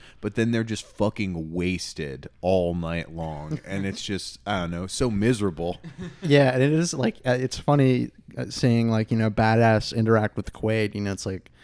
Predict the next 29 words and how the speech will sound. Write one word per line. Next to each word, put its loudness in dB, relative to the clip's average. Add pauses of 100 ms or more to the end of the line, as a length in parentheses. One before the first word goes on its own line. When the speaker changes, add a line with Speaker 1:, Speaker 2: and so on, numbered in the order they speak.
(280)
Speaker 3:
trying 2
to 0
get 0
Quaid 2
to 0 (340)
get 2
into 2
his, 0
like, -4
animalistic 0
instincts, -6
you -4
know -4
what -4
I -2
mean? -4
Don't -4
you 2
ever -2
just -8
wanna -4
smash -4
someone's -2
head -4 (180)
Speaker 2:
Yeah. -10
Speaker 3:
or 4
whatever, 6
you 0
know? -2